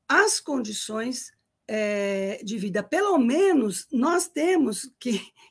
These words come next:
que ser utópicos. Nós temos que não é só sonhar do ponto de vista, "Ah, então você é romântica, não, estamos todos lá no momento." Não, nós temos que ter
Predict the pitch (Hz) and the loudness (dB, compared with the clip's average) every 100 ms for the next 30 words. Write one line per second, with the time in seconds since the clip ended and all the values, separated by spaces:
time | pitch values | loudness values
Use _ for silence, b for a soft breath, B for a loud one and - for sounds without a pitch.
0 | - 262 - 330 480 480 - 269 349 359 | -4 -2 0 0 0 -2 2 6 6 4
1 | 233 - 196 156 - - _ _ _ _ | -6 -8 -10 -10 -12 -16 _ _ _ _
2 | 226 233 320 359 381 - 320 285 339 466 | -6 -4 0 0 0 0 0 2 4 2
3 | 508 - 339 320 - 262 220 226 294 269 | -2 -2 0 0 0 -4 0 2 4 2
4 | 226 269 247 240 185 190 185 269 277 - | -2 -4 -6 -8 -12 -12 -6 -2 -2 -4
5 | 196 B B B 233 349 330 285 269 277 | -8 B B B 0 2 2 0 0 0
6 | 311 277 269 - 247 277 269 233 247 220 | 0 -2 -4 -2 0 2 2 0 -2 -2
7 | 220 262 226 - 240 226 262 254 262 269 | -2 -4 -6 -4 -4 -2 -4 -2 -2 -2
8 | 262 269 262 214 226 262 269 269 B B | 0 0 0 -2 0 0 0 -6 B B
9 | B 254 269 254 233 262 262 285 269 b | B 2 2 2 -2 -4 -4 -6 -10 b
10 | - 220 226 254 302 262 214 214 - 330 | -8 -2 0 2 2 0 0 -2 -2 0
11 | 320 277 - 254 202 - 247 294 269 | 0 0 -4 -10 -10 -6 -4 -2 -4